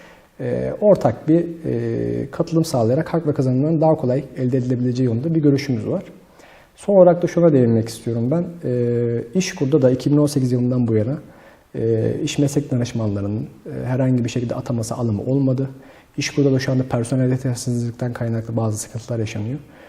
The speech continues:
Onların da gider-, giderilmesi için biz gerekli çalışmalarımızı yürütüyoruz. Bundan sonrasında da takipçisi olacağız.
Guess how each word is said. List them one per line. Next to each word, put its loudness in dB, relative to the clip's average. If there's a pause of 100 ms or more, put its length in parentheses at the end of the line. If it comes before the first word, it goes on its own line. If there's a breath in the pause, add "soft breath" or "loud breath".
(280 loud breath)
Onların 4
da 4
gider-, 2
giderilmesi 0
için -2
biz -2
gerekli -2
çalışmalarımızı -4
yürütüyoruz. -4
Bundan 0
sonrasında -4
da -4
takipçisi -8
olacağız. -4